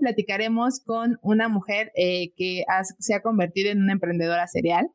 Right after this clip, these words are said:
Ella es Paola Reiner, eh, cofundadora y C E O de What a Woman, una plataforma dedicada a celebrar, unir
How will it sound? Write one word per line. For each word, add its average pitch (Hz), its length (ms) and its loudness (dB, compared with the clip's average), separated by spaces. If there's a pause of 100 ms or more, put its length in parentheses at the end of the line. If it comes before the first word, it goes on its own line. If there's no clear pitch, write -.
(260)
Ella 220 320 2
es 220 160 -6
Paola 208 460 0
Reiner, 208 520 2
eh, 196 280 -2
cofundadora 208 840 2
y 202 140 -2
C 226 240 2
E 202 60 4
O 202 100 2
de 190 100 -2
What 196 220 2
a 190 60 0
Woman, 190 500 2
una 220 240 2
plataforma 208 560 0
dedicada 202 600 0
a 202 120 0
celebrar, 247 680 2
unir 214 380 4